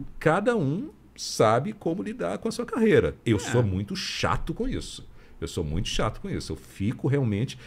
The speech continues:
Speaker 1: E às vezes eu não, eh, tô sentindo alguma coisinha na garganta, vou na fono. Eu vou, pô, eu pago plano de saúde pra isso, né? <laughs> Então, eu vou lá porque é o meu ganha-pão. Agora, tem gente que,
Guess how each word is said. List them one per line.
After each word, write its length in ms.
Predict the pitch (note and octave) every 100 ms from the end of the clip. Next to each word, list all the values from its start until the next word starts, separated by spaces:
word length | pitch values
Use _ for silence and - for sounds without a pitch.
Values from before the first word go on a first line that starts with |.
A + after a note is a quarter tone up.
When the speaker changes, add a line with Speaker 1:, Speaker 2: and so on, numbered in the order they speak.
| - -
Speaker 1:
E 100 | G2+
às 140 | A#2
vezes 140 | A#2+ D#3
eu 60 |
não, 100 | E3 D3+ G2+
eh, 120 | G2
tô 160 | - C#3+
sentindo 300 | D3 C#3+ D#3+
alguma 220 | D#3 B3
coisinha 240 | A3+ F3
na 80 | F#3
garganta, 500 | F3 C#3+ E3 G#3+ A#3+ - -
vou 120 | - A2
na 120 | A#2
fono. 340 | A#2 F#2 C2+ - -
Eu 120 | D2
vou, 160 | F2+ G#2 - -
pô, 80 | -
eu 60 | D3
pago 180 | - B2+
plano 140 | D3
de 80 | D3
saúde 180 | E3 -
pra 80 |
isso, 160 | D3+ B2+
né? 80 | B2 - -
<laughs> 640 | C3+ - F3 F#3+ F#3+ F3+ D#3+
Então, 300 | B2 B2 F3+ -
eu 80 | G#2
vou 140 | B2
lá 220 | D3+ C3+ E3+
porque 280 | G3 -
é 20 | G#3+
o 20 |
meu 120 | B3+
ganha-pão. 420 | A#3 D4+ C4 C#3 A#2
Agora, 240 | C#3 C3+
tem 180 | B2+ A#3+
gente 260 | G#3+ C4+
que, 180 | - D#4+